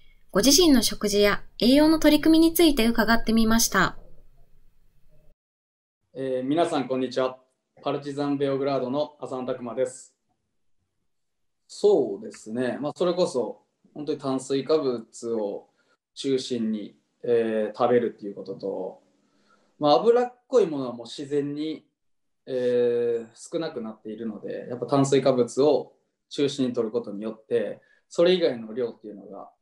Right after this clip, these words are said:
Speaker 2: えー、必然的に少なくなるので、ただその中でも、えーと、チキンの肉であったりとか、脂が少ないけど、えーと、タンパク質になるものっていうのは、まあ、試合前は食べるように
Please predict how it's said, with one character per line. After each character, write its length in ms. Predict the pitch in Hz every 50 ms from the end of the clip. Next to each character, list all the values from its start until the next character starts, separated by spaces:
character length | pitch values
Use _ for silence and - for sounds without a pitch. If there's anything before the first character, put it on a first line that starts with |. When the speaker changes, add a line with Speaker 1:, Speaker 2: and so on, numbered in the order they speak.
| _ _ _ _ _ _ _ _ _ _ _
Speaker 2:
え 400 | - 120 117 113 110 107 107 107 107
ー、 20 |
必 180 | - - - 131
然 200 | 127 120 117 110
的 140 | 110 107 113
に 100 | 110 107
少 200 | - - - 120
な 120 | 113 110 -
く 80 | 95
な 120 | 95 95 95
る 80 | 104
の 140 | 101 98 95
で、 80 | - 101 101 110 - - _ _ - - - _ _
た 80 | - 175
だ 80 | 196
そ 120 | 196 214 202
の 80 | 208
中 240 | 202 180 160 170 165
で 100 | 160 160
も、 400 | 156 165 165 147 120 98 - _ _ _ _ _ -
え 360 | 123 120 117 117 117 113 110
ー 40 | 113
と、 760 | 123 113 110 110 110 107 107 107 107 107 107 104 104 101 _ _ _ _ _ _ _ _ _ _ -
チ 180 | - - 196 -
キ 140 | 175 156 120
ン 40 |
の 80 | 113 104
肉 280 | 104 113 110 - 95 92
で 80 | -
あ 60 | -
っ 100 | - -
た 100 | - -
り 80 | 104 -
と 80 | - 107
か、 320 | - 107 104 - - - _ _ _ _ _ _ _ _ _ _
脂 360 | - 175 180 190 208 208 214 202
が 160 | 202 202 196
少 180 | - - 196
な 120 | 196 190 185
い 60 | 180
け 140 | 180 180 175
ど、 360 | 190 208 180 131 113 - _ _ _ _ _ _ _ _
え 240 | - 131 123 120 117 -
ー 20 |
と、 400 | - 120 117 113 113 110 110 - -
タ 100 | 139 127
ン 80 | 123
パ 100 | 123 123
ク 100 | 127 131
質 200 | 123 - _ -
に 120 | 110 101 98
な 80 | 101
る 100 | 101 101
も 140 | 104 110 -
の 100 | - 98
っ 80 | - _
て 100 | - 131
い 40 | 135
う 20 |
の 140 | 135 139 143
は、 300 | 165 180 - - - - _ _ _ _ _ _ - - _ _ _ _ _ _ _ _ _ _ -
ま 60 | 196
あ、 40 | 180
試 280 | 180 - - 196 190 185
合 40 | 185
前 160 | 180 156 123
は 120 | 110 104 -
食 140 | - 120
べ 120 | 117 117 117
る 80 | 117
よ 140 | 117 117 107
う 60 | 104
に 120 | 104 -